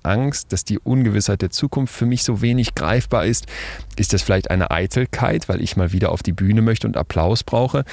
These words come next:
Dass ich da mal besser hinterfrage und dann vielleicht feststelle, aha, das kommt aus diesem und jenem Gefühl heraus motiviert, vielleicht sollte ich darüber noch mal eine Nacht schlafen. Oder es kann ja auch anders sein, vielleicht sage ich, ja, nee, das muss jetzt genauso raus, wie ich es hier denke. Das ist dann eben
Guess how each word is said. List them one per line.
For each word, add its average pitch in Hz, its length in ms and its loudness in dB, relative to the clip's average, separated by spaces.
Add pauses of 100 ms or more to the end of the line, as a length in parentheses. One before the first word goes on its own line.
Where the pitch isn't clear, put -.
(280)
Dass 107 180 2
ich 117 140 0
da 139 240 2
mal 151 180 2
besser 127 280 0
hinterfrage 117 800 2
und 92 320 0
dann 113 160 2
vielleicht 107 260 0
feststelle, 113 360 0
aha, 90 420 2 (120)
das - 280 0
kommt - 200 0
aus 87 140 0
diesem 143 280 0
und 90 120 0
jenem 123 280 2
Gefühl 92 280 2
heraus 92 300 2
motiviert, 92 480 2
vielleicht 98 300 2
sollte 104 200 2
ich 95 120 -4
darüber 95 340 2
noch 92 140 2
mal 87 80 2
eine 87 120 2
Nacht 85 240 0
schlafen. 120 540 0 (520)
Oder 143 220 2
es 156 120 -6
kann 127 140 0
ja 120 60 0
auch 113 40 0
anders 113 200 0
sein, 104 140 0
vielleicht 104 180 0
sage 104 100 2
ich, 101 80 -2
ja, 107 80 2
nee, 117 100 2
das - 160 -4
muss 127 140 0
jetzt - 160 -2
genauso 107 320 4
raus, 101 260 2
wie 110 40 0
ich 98 60 2
es - 40 -4
hier 98 80 2
denke. 107 260 0
Das - 180 -2
ist - 160 -4
dann - 80 0
eben 95 340 0